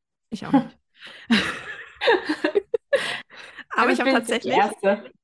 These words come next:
Speaker 1: immer wieder Kunden, die mir sagen, „Ja, das machen bei uns im F-, Umfeld so viele.“ Und ich denk mir so, „Cool, Mann, ich habe in meinem Umfeld nur Leute, die mit
Speaker 2: Mega.
Speaker 1: Einwegwindeln wickeln.“
Speaker 2: Ja, mega. Richtig, richtig gut. Weiter
Speaker 1: Ja.
Speaker 2: so.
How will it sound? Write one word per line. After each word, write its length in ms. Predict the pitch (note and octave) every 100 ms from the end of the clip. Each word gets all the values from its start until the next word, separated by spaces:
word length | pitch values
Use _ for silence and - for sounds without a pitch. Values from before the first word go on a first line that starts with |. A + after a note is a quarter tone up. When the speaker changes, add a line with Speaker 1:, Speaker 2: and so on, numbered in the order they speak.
| _ _
Speaker 1:
immer 280 | D4+ G#4+ G4+
wieder 240 | E4 D#4+ D4
Kunden, 680 | - F#4 B4 - F#4+ F#4 F#4
die 80 | C#4
mir 160 | C#4
sagen, 420 | B3 A3+ A#3 C4+ G4 C5+ _ _ _ -
„Ja, 320 | F#3+ G#3+ B3
das 160 | D#4+ D4
machen 300 | C4 B3+ C#4
bei 100 | B3+
uns 260 | - C4+ -
im 160 | G#3+
F-, 260 | G#3+ _ - -
Umfeld 520 | - C#5 - G3 F#3+
so 140 | -
viele.“ 420 | G3+ - F#3+ G#3 F#3+
Und 100 | G3
ich 120 | -
denk 220 | G3+ -
mir 120 | G3+
so, 160 | F#3+ F3 - - - - _ _ -
„Cool, 200 | - G#4 F#5 -
Mann, 540 | D4 A#3 A3 G3+ G#3
ich 140 | A3 D4
habe 120 | D#4
in 60 | D4+
meinem 200 | C#4+ B3
Umfeld 340 | B3+ B3 C4+
nur 120 | B3+ C4+
Leute, 280 | C4 F3
die 80 | A3
mit 120 | C4+
Speaker 2:
Mega. 20 | -
Speaker 1:
Einwegwindeln 580 | C4+ A#3+ - G3+ F#3+
wickeln.“ 400 | F#3 F#3+ F#3 G3+ - _ _ _ _ _ _ _
Speaker 2:
Ja, 240 | G3+ F#3+
mega. 560 | F#3 G3+ A#3 F#3+ F3+ - _ _ _
Richtig, 440 | B3 C4+ - D4 -
richtig 340 | C#4+ - -
gut. 420 | D4 D#4+ D#4 - _ _
Weiter 220 | C4 C4+ C4
Speaker 1:
Ja. 20 |
Speaker 2:
so. 360 | A3 F#3+ F#3+